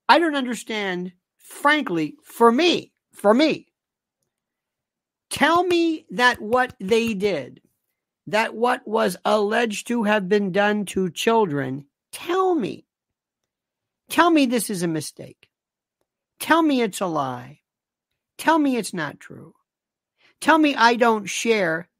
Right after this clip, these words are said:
D N A with people who would do this to children. Tell me. Tell me this is a mistake. Tell me it's an exaggeration. Tell me this. And we must be careful in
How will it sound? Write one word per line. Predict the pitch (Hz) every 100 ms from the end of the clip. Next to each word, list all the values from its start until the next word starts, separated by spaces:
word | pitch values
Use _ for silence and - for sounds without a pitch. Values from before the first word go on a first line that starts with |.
| -
D | 139 240 233
N | 202
A | 190 170 156 156 _
with | 185 180
people | - 214 175 175 - _
who | 208
would | 196 202
do | 160 220 202
this | 147 135 - - _ _ _ _
to | 156
children. | 139 170 151 - _ _ _ _ _ _ _ _ _
Tell | - -
me. | - _ _ _ _ _ _ _ _ _ _ _
Tell | - 247 254
me | 262 262 - _ _ _ _ -
this | 226 -
is | 202
a | 196
mistake. | 190 185 - _ _
Tell | 254 277
me | 254
it's | 233 214 208
an | 196
exaggeration. | 156 185 180 165 156 147 - _ _ _ _ _ _ _ _ _
Tell | - 233
me | 196 143
this. | 123 _ - _ _ _ _ _ _ _ _ _ _ _ _ _
And | 233
we | 254
must | 254 247 -
be | 247
careful | 185 254 254 226 220 -
in | 208 196 180